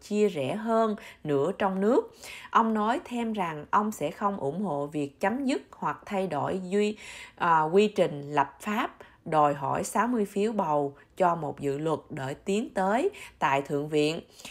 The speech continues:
làm lu mờ hy vọng của những người tiến bộ về việc thúc đẩy thông qua chương trình nghị sự của họ trong một phòng chia năm mươi và năm mươi. Và đó là cập nhật về cái cuộc đàm phán về cái dự luật cơ sở hạ tầng.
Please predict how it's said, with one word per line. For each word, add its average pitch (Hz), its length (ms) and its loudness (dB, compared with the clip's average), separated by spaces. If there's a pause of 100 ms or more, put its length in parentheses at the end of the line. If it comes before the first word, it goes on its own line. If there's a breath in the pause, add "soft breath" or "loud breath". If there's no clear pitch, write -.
(280 loud breath)
làm 180 320 6
lu 226 180 2
mờ 185 280 2
hy 233 220 -2
vọng 160 360 0
của 147 180 0
những 165 300 -6
người 165 240 -2
tiến 247 320 -4
bộ 147 300 2
về 156 300 0
việc 143 320 -4
thúc 285 240 -4
đẩy 139 340 -2
thông 202 340 -2
qua 185 260 2
chương 202 220 -2
trình 143 400 -4
nghị 139 220 -4
sự 143 400 0
của 170 120 -8
họ 143 300 -4
trong 180 340 -4
một 143 220 -8
phòng 143 320 -2 (480 loud breath)
chia 196 320 0
năm 180 260 -6
mươi 180 240 -2
và 147 160 -8
năm 156 220 -10
mươi. 175 320 0 (360 loud breath)
Và 175 140 -6
đó 202 160 -8
là 285 120 -6
cập 190 260 -8
nhật 180 280 -6
về 170 420 -2
cái 254 340 -4 (120)
cuộc 160 260 -2
đàm 156 220 -2
phán 214 360 -2
về 180 160 0
cái 214 180 -4
dự 156 140 -2
luật 156 220 -2
cơ 196 160 2
sở 165 220 -6
hạ 170 220 -6
tầng. 151 340 2